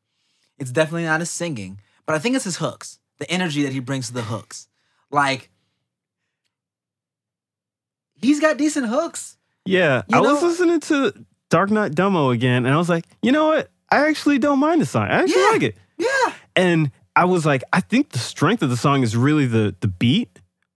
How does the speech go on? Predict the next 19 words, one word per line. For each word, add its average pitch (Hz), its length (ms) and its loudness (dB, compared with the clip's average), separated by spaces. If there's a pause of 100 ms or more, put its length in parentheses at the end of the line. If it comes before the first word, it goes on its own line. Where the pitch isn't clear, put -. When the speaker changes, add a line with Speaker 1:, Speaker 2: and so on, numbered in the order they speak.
(260)
Speaker 2:
but 175 140 2
he - 200 0
does 165 400 0
the 160 80 -2
right 156 300 0
thing 180 600 -2
with 170 280 0
it." 110 180 -2 (120)
Speaker 1:
He 120 60 -20
does. 104 380 -10 (720)
Speaker 2:
Yeah. 117 300 -2 (760)
You 165 120 2
know, 135 240 0
I, 196 340 2 (1200)
I 135 100 4
don't 120 120 2
know. 92 200 -6 (380)
The, 147 420 0
this, - 580 -4